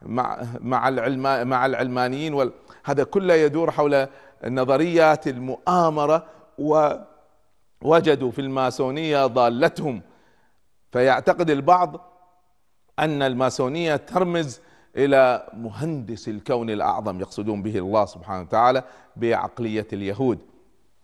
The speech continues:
طبعًا منهم ي-، من ينسبها إلى حيرام، آه، المعماري الذي أشرف على بناء هيكل سليمان، ومنهم من ينسبهم إلى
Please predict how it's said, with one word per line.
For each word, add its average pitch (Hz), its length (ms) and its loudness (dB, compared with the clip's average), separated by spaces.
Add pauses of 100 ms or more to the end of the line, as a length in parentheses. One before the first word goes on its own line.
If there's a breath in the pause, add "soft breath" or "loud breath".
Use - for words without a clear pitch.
(340)
طبعًا 127 220 2
منهم 160 420 -2
ي-، 147 240 -2
من 135 200 -4
ينسبها 156 640 0 (300 loud breath)
إلى 139 280 4
حيرام، 143 760 0 (1500)
آه، 120 400 0
المعماري 151 840 2
الذي 147 460 0
أشرف 214 480 2
على 156 560 4
بناء 151 440 -2
هيكل 143 400 -4
سليمان، 131 540 0 (520 soft breath)
ومنهم 185 440 0
من 160 160 0
ينسبهم 160 540 0
إلى 143 340 4